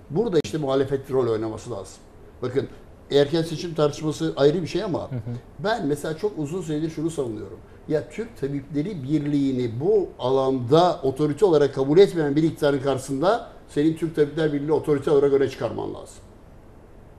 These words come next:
Speaker 1: Yani mesela diyelim ki, yani çok iyi yönetiyordur diyorlardı ya, nasıl ortada, gerçek tablo ortaya çıktı. Yani,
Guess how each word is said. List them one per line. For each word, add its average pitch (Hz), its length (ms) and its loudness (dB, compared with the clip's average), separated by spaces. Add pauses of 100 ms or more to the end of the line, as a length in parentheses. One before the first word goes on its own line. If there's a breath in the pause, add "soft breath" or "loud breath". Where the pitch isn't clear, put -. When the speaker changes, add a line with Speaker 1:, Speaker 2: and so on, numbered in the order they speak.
(440)
Speaker 1:
Yani 139 220 2
mesela 139 320 -2
diyelim 185 300 0
ki, 330 320 2 (640)
yani 139 160 -6
çok 160 220 0
iyi 160 100 -2
yönetiyordur 165 580 4
diyorlardı 175 360 4
ya, 208 240 0 (380)
nasıl 175 320 2 (120)
ortada, 139 360 0
gerçek 135 380 0
tablo 151 220 0
ortaya 160 280 0
çıktı. - 320 -16 (560)
Yani, 127 300 0